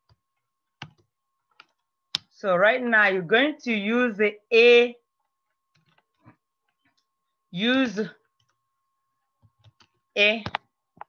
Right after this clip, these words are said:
which is, uh, in capital letter. This is how you write it. It has to ha-, be capital with a dot underneath.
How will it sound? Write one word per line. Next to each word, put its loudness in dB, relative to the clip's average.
which -4
is, -8
uh, 2
in 0
capital 0
letter. 2
This -8
is -14
how 0
you -4
write 0
it. -6
It -4
has -2
to -4
ha-, -2
be -8
capital -4
with -8
a 0
dot 0
underneath. -6